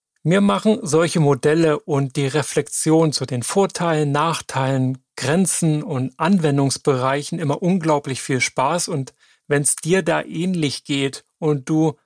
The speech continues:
mehr Lust auf sowas hast und mehr Kernbotschaften aus mir rauskitzeln möchtest, mehr Tipps, mehr Tricks, mehr Kniffe, mehr Moves und du sowieso vorhattest, dich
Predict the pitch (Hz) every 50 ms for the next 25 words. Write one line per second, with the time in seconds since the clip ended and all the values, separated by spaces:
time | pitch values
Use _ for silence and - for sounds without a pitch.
0 | _ _ _ _ - 131 131 143 160 175 165 160 143 - - 147 127 - - 131
1 | 135 135 127 - - 131 131 123 - - - - - 147 147 147 127 - - _
2 | _ _ - 143 135 156 180 202 190 - - - - - 170 165 165 160 151 147
3 | 147 147 143 - - 143 135 - - - 151 147 - 151 143 - - 147 135 135
4 | 131 131 147 170 160 - - - - 143 131 - - - 139 131 127 127 131 131
5 | 123 - - - 185 180 - - - - - 139 143 160 156 - - 185 170 165
6 | - - - - 143 139 156 165 - - - - 151 151 - - - - - -
7 | _ _ _ _ - 139 147 151 143 - - - - 156 180 208 - - 196 165
8 | 156 156 156 151 147 147 165 185 175 151 160 185 180 - - - - - - _
9 | _ _ _ _ _ _ _ _ _ 170 156 156 151 139 - - 147 135 139 -
10 | - - 160 131 127 160 208 233 226 240 185 131 117 127 123 120 - - - 165
11 | 170 160 135 135 135 - - 131 113 - - - 147 139 - - -